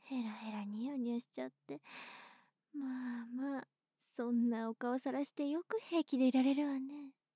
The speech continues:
<laughs> どう？こういうのがいいの？ん？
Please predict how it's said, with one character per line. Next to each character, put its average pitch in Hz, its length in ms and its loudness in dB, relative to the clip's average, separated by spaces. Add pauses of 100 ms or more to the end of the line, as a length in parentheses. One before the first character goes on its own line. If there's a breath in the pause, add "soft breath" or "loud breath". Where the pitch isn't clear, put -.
(1300)
<laughs> - 160 -20 (2000 loud breath)
ど 262 100 -2
う？ 247 40 0 (1600)
こ 262 200 0
う 269 60 2
い 294 180 2
う 311 40 0
の 277 180 4
が 226 400 4
い 220 160 -4
い 262 240 2
の？ 233 160 2
ん？ 339 60 -14